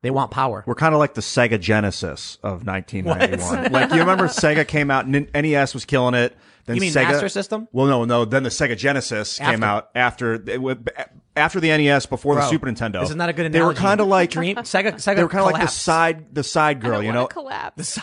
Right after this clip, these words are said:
Speaker 2: But then, then the Super N E S came out and, like, grabbed the mainstream. They had all the money.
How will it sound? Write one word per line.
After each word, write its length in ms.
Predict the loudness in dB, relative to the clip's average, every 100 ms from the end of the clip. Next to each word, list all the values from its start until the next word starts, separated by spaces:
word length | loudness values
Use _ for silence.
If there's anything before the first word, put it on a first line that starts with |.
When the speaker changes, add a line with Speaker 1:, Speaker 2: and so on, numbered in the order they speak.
| -12 -18 -2
Speaker 2:
But 260 | 0 2 4
then, 220 | 2 2 0
then 180 | 2 4
the 120 | 2
Super 420 | 0 0 2 4
N 100 | 2
E 80 | 2
S 140 | 0 0
came 240 | 0 2
out 240 | 4 4
and, 100 | 2
like, 140 | -2 -2
grabbed 400 | -2 2 2 2
the 60 |
mainstream. 420 | 0 0 -2 -2 2
They 80 |
had 80 | 2
all 80 | 2
the 60 | 2
money. 480 | 2 2 0 -4